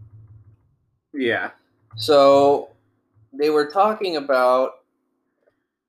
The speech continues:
Speaker 2: how Kevin Feige told them, "Hey, you know, cut out that scene where he's going crazy and turning into, like,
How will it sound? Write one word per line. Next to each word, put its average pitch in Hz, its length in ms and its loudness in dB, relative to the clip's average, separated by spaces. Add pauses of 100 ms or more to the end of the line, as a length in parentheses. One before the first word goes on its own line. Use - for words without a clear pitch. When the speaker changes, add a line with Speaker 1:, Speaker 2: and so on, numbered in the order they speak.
(260)
Speaker 2:
how 117 680 -4 (920)
Kevin 131 360 -6
Feige 127 540 -4
told 131 360 -6
them, 110 480 -6 (1120)
"Hey, 113 540 -4 (420)
you 123 160 -8
know, 110 320 -6 (280)
cut 180 220 0
out 175 220 2
that 160 180 0
scene 160 380 -6
where 135 120 -2
he's 139 220 -10
going 131 300 -4
crazy 123 680 -4
and 104 140 -12
turning 120 420 -10
into, 113 260 -8
like, 101 300 -12